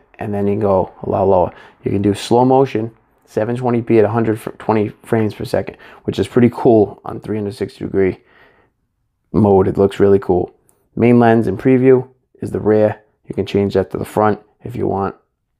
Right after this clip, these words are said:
Video size. Oh, the, so, all right. So that was the dual lens video size. You're gonna get the four K in the dual lens.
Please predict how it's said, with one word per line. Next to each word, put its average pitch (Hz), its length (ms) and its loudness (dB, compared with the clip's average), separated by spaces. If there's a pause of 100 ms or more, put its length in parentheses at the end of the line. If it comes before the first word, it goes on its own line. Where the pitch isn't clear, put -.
(1040)
Video 117 240 6
size. 113 600 4 (1800)
Oh, - 40 2
the, 104 100 0
so, - 260 2
all 110 100 4
right. 92 200 0 (320)
So - 120 -4
that 127 60 6
was 123 100 0
the 110 80 -4
dual 127 280 4
lens 104 260 0
video 95 240 -2
size. 92 440 -6 (320)
You're - 120 -6
gonna 104 140 2
get 131 140 2
the 120 60 0
four - 280 2
K 113 440 2
in - 100 -20
the 107 80 -6
dual 107 260 0
lens. 92 320 -8